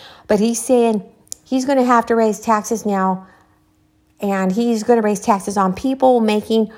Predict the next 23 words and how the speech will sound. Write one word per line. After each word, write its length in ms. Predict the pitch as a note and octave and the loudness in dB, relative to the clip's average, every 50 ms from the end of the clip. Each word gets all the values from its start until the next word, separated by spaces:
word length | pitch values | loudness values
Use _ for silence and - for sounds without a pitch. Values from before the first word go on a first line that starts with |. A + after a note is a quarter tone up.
| - - - _ | -20 -20 -20 _
four 320 | _ - - A3+ A3 A3+ | _ -2 2 2 4 4
hundred 460 | A3+ A3 A3 G#3 G3+ G#3+ A3 G#3+ A3 | 2 0 -2 -2 0 0 -2 -2 0
thousand 400 | - G#3 F#3+ F#3 F#3 F#3+ G3+ G3+ | 2 2 4 4 2 0 -2 0
dollars 440 | G3 F#3+ F#3 G3 G3 G3 G3 G3 F#3+ | 2 2 0 2 0 -4 -4 -4 -6
a 60 | G3+ | -6
year 240 | G3 F#3 F#3 F#3 F#3 | -4 -2 0 0 0
and 160 | F#3+ G3+ A3 - - | 0 0 -2 0 2
over. 420 | C4 D4 D#4+ D4+ A3 - - - _ _ _ _ _ _ _ _ _ _ _ _ _ _ _ _ _ _ _ _ _ _ _ _ _ _ _ _ _ - | 2 2 2 2 -2 -8 -10 -10 _ _ _ _ _ _ _ _ _ _ _ _ _ _ _ _ _ _ _ _ _ _ _ _ _ _ _ _ _ -8
Okay, 320 | - F#3 - A3+ G#3 G#3+ A3+ | -6 0 2 2 2 2 2
now 240 | A3 A3 G#3 G#3 G3+ | 0 0 0 0 2
that's 320 | G3 G#3+ A#3+ B3+ B3 - | 2 4 4 4 2 2
a, 240 | C4+ A#3 A3 G#3 - - - _ - _ _ _ _ _ _ - | 4 4 4 2 -2 -10 -20 _ -20 _ _ _ _ _ _ -10
a 100 | - G3 | -4 -2
married 320 | F#3+ F#3+ G3 A3 B3 B3 | -2 0 0 -2 -2 -4
couple 540 | - - A#3+ A3 A3+ A#3+ A#3+ B3+ B3+ - - _ _ _ _ _ _ _ _ _ - | 0 0 0 2 2 0 -2 -2 -2 -6 -20 _ _ _ _ _ _ _ _ _ -4
making 360 | G#3 G#3+ A3 G#3+ B3 A#3+ A#3 | -2 0 0 0 0 -2 -2
four 240 | A#3 - G#3+ G#3 G#3 | 2 2 2 2 2
hundred 380 | G3+ G3+ G3 F#3+ F#3+ G3+ F#3+ | 0 -2 -2 -2 -2 -4 -2
thousand 400 | - F#3 F3 F3+ F3+ F3+ F#3+ F#3+ F#3+ | 0 0 0 0 0 -2 -2 -2 -2
a 40 | F#3 | -2
year 240 | F3 E3 E3 E3+ - | -2 -2 -4 -4 -4
and 180 | - E3+ E3+ - | -4 -6 -6 -4
over. 420 | - E3 D#3 D3 D3+ - - - | -2 -2 -2 -2 -4 -10 -16 -18